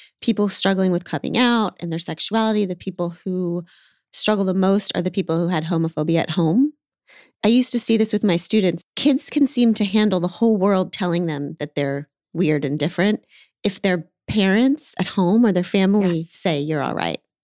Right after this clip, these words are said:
Speaker 1: You're all right. You're all right."
Speaker 2: Yes.
Speaker 1: If you allow both, then you are showing your kid what actually is true in the world. Because, like, for me,
Speaker 2: Yes.
Speaker 1: like, "Okay, Glenn, you're gonna come out as queer.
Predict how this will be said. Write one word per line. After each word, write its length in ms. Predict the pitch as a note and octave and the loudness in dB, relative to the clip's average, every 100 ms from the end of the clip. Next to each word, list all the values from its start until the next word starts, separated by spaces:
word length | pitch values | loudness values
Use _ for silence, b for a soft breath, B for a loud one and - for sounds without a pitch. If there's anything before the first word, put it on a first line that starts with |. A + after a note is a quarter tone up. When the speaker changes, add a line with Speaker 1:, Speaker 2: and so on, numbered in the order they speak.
| _ _ | _ _
Speaker 1:
You're 140 | G3+ G#3+ | 0 0
all 40 | |
right. 280 | D3+ - - _ _ | -2 -6 -10 _ _
You're 140 | E3+ | -4
all 60 | E3+ | -2
right." 80 | D3+ | -2
Speaker 2:
Yes. 220 | - - B B B B _ - | -6 -14 B B B B _ -2
Speaker 1:
If 140 | A3 | 0
you 140 | B3 | 2
allow 300 | G#3+ F#3+ F3+ | 2 2 0
both, 680 | F#3 F#3+ E3+ E4+ G#4 - - _ _ _ _ _ _ _ _ _ - | -2 -2 -4 -4 -6 -14 -20 _ _ _ _ _ _ _ _ _ -4
then 300 | G#3 A3 A3 | 0 2 4
you 200 | A3 A#3 | 4 4
are 160 | G#3+ | 2
showing 520 | A3 - A3 A#3 A#3 - _ _ - | 0 0 2 2 0 -2 _ _ -8
your 220 | F#3+ G3 | 0 0
kid 300 | F#3+ - G3+ | 0 0 0
what 280 | F3 G3+ - | 0 0 0
actually 440 | G#3 G#3+ - A3 F#3+ | -4 -2 -2 0 0
is 160 | - | -2
true 400 | - - D4+ E4+ | -2 0 2 4
in 120 | B3 | 2
the 80 | F3+ | 0
world. 380 | - - - - - _ | -4 -8 -10 -18 -20 _
Because, 300 | A3+ C4 A3+ | -2 0 2
like, 180 | A3+ - | 0 -2
for 200 | - G#3 | -2 0
me, 260 | A#3 F4+ | 2 2
Speaker 2:
Yes. 380 | B3 F3+ B3+ - B B B B B - | 2 2 0 -2 B B B B B -2
Speaker 1:
like, 140 | G#3+ | 0
"Okay, 240 | G#3 B3 | 0 0
Glenn, 260 | A3 G#3 F#3+ | 0 2 2
you're 140 | G3 | 0
gonna 180 | F3+ F#3+ | 0 -2
come 180 | F#3 A3+ | 0 0
out 160 | F#3 F3+ | 0 0
as 120 | F3 | -4
queer. 520 | - C4 F3+ E2+ G#3 | 0 2 2 -2 -8